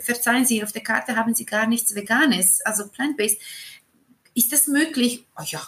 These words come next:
natürlich ist das möglich. Ich werde mit Chef reden. Sie bekommen bestimmt etwas.“ Ich, ich, Freude herrscht natürlich. Ich so, „Ach, da bleiben wir jetzt.“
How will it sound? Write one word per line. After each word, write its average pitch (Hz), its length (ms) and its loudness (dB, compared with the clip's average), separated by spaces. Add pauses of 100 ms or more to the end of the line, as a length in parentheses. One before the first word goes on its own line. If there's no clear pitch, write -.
(220)
natürlich 233 640 2
ist 214 160 2
das 190 140 0
möglich. 202 340 -2
Ich - 120 -10
werde 185 200 -2
mit 170 180 -4
Chef 320 320 4
reden. 247 480 4 (140)
Sie - 180 2
bekommen 233 540 2
bestimmt 196 440 2
etwas.“ - 460 0
Ich, - 160 -10
ich, - 260 -8 (320)
Freude 202 360 4
herrscht 196 480 2
natürlich. 233 580 4
Ich 247 160 2
so, 254 120 4
„Ach, - 300 0
da 127 120 4
bleiben 185 420 2
wir 170 160 -4
jetzt.“ 170 380 0